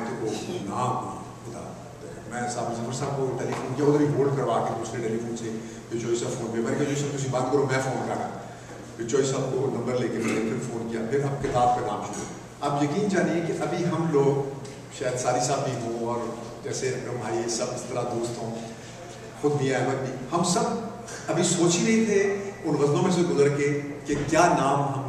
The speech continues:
पेश करेंगे, ये भी रखा जा सकता है, जिसमें से आदमी चॉइस कर ले। तो हज़रत खलीफतुल मसीह खामिस, अ, अय्यदुल्लाह ताला बिनसर अजीज़ का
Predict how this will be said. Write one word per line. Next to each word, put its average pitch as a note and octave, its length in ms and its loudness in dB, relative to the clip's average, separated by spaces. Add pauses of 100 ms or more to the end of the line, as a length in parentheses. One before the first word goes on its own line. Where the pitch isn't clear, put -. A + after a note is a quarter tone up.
(140)
पेश - 200 0
करेंगे, A#2+ 340 -2
ये A2+ 140 -2
भी A#2+ 180 -4
रखा A2 220 -4
जा G#2 160 0
सकता G#2 280 -4
है, - 320 -6 (340)
जिसमें A#2+ 260 -6
से B2+ 120 0
आदमी A2 400 -2
चॉइस B2+ 280 0
कर - 200 -4
ले। G#2+ 60 -2 (540)
तो E3+ 80 4 (680)
हज़रत F3 300 4
खलीफतुल F3+ 380 6
मसीह D3+ 240 0
खामिस, C#3 340 0
अ, - 960 -4
अय्यदुल्लाह B2+ 340 6
ताला A#2+ 240 0
बिनसर - 640 -4
अजीज़ A2 240 -4
का - 440 -8